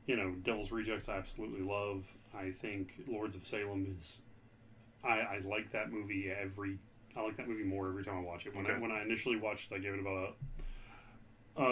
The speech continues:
Speaker 1: a four out of ten. Now it's probably worked its way up to about a seven and a half or an eight. I've, um,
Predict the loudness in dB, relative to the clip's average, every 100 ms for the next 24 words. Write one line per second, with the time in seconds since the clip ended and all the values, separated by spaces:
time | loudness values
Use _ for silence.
0 | 6 2 6 8 8 8 4 4 4 4
1 | 4 4 2 2 0 2 0 -2 -4 -4
2 | -4 -2 -4 -4 -4 -4 -4 -4 -4 -6
3 | -10 -10 -12 -18 -20 -20 -6 -2 -2 -2
4 | -8 -16 -16 -4 -2 0 0 0